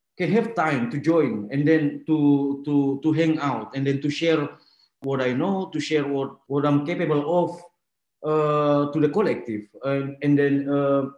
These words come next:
it, uh, it, it's also, uh, this also, uh, reflect that the diversity, uh,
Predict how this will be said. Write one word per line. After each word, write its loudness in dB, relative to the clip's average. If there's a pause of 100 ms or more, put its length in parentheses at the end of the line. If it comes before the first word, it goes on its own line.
(120)
it, 0
uh, 0
it, -4
it's -6
also, 0
uh, 0 (560)
this -2
also, 0
uh, 2
reflect -2
that 0
the 0
diversity, -2 (500)
uh, 0